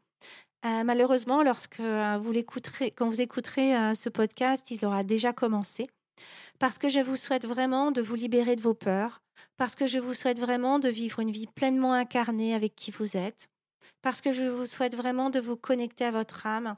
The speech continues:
et d'avoir confiance en vous, conf-, confiance en vos capacités, confiance en la beauté de la vie. Je ne dis pas que tout sera parfait,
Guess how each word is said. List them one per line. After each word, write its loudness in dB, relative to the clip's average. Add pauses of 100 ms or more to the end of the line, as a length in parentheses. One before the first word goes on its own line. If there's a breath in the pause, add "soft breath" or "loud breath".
(460 loud breath)
et -2
d'avoir 2
confiance 0
en -2
vous, -8 (380)
conf-, 2
confiance 0
en -4
vos -6
capacités, -8 (440 loud breath)
confiance 2
en 2
la 4
beauté 2
de -4
la 0
vie. -8 (680)
Je 2
ne 4
dis 0
pas 4
que -2
tout -4
sera 0
parfait, -2